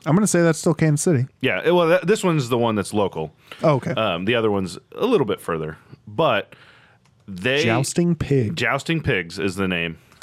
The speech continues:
Speaker 2: Um, and I know this seems weird just because, uh, like, kinda like what I talked about, like, if you can't do a good pulled pork, then you're not gonna do. They have probably the best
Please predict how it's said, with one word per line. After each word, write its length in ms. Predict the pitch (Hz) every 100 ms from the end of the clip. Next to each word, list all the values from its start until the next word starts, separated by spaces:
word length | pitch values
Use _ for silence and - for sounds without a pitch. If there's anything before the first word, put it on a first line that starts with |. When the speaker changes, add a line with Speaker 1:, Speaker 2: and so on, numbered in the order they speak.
| - -
Speaker 2:
Um, 460 | 104 101 92 87 87 _ _ - - _ _ _ _ _ _ _ _ _ _ _ _ -
and 100 | 127
I 80 | 139
know 140 | 160
this 180 | 165 151
seems 520 | - 156 135 117 -
weird 340 | 110 123 127 127
just 140 | 123
because, 320 | - 107 113 101 -
uh, 80 | - - -
like, 380 | 101 95 - -
kinda 200 | - 175
like 160 | 156 131
what 100 | 127
I 40 |
talked 280 | 120 120 117
about, 220 | 113 110
like, 120 | 92 90
if 60 |
you 60 | 92
can't 180 | 143 120
do 100 | 120
a 40 |
good 200 | 117 113
pulled 200 | 110 117
pork, 240 | 98 110 107
then 80 | 98
you're 80 |
not 60 | 101 98
gonna 160 | 101
do. 60 | 104 - - _ - - _ _
They 280 | - 135 170
have 380 | 165 147 131 -
probably 400 | 127 120 117 110
the 180 | 101
best 760 | 82 - - 107 110 - -